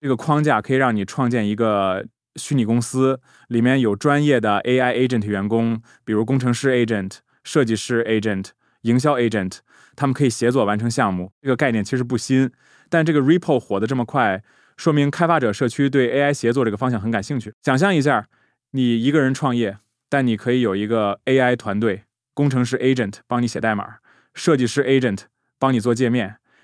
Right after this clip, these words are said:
营销 agent 帮你写文案、做推广，这不就是艺人公司的终极形态吗？当然，现在这些 agent 的能力还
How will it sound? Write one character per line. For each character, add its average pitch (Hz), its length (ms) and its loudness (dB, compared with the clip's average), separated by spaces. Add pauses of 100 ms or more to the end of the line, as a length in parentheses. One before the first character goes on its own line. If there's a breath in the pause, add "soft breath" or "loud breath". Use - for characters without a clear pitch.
营 135 180 2
销 156 220 2
agent 127 380 0 (180)
帮 127 140 0
你 127 60 2
写 110 160 -2
文 95 140 -4
案、 107 360 -4
做 127 140 -2
推 131 160 0
广， 104 180 -4 (120)
这 175 120 4
不 139 80 0
就 160 120 2
是 147 60 0
艺 139 60 2
人 131 200 2
公 131 140 0
司 127 140 -4
的 117 100 2
终 131 160 0
极 110 120 2
形 98 160 -4
态 95 180 -4
吗？ 92 100 -8 (120)
当 165 120 0
然， 160 120 0 (280 soft breath)
现 196 260 2
在 175 360 2
这 143 120 -2
些 123 180 2
agent 135 400 2
的 107 100 0
能 98 220 -2
力 110 160 0
还 113 220 -2